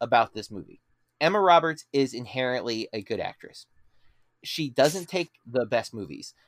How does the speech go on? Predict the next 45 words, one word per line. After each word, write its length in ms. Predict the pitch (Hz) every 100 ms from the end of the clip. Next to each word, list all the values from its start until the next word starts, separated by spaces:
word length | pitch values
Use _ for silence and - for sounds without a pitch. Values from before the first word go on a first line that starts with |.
| _
but 100 | 139
I 140 | 135 131
find 260 | 165 156 151
her 100 | 110
very 300 | 107 127 180
likable. 500 | 175 170 180 180 - _ -
I 120 | 123
find 260 | 127 147 135
her 100 | 143
humor 360 | - 143 151 156
to 160 | 165
work. 320 | 143 110 165 _ _ _ _ _ _ _ _ _ _ _ _ _ _ -
And 120 | 127
she 160 | 151
has 240 | 151 151 -
a, 220 | 120 110 _ - - -
she 180 | 147 196
does 180 | 190 262
a 60 |
lot 180 | 247 240
of, 120 | 143
like, 220 | 98 113 -
scream, 380 | - 156 170 170
like, 200 | 151 139
she's 200 | - 180
in 80 | 175
American 320 | 151 135 113
Horror 220 | 170 180
Story, 400 | - 175 165 151
like, 180 | 113 -
several 300 | - 131 151
seasons 340 | 143 147 139 127
of 100 | 110
American 300 | 120 117 117
Horror 180 | 117 113
Story. 320 | - 113 107 _ - _ -
Um, 220 | 123 104
she's, 320 | 104 139 123 -
she 160 | -
was 120 | 143 135
in 100 | 120
the 80 |
show 200 | 113 131
Scream 400 | 117 - 131 151
Queens. 400 | 147 147 143 135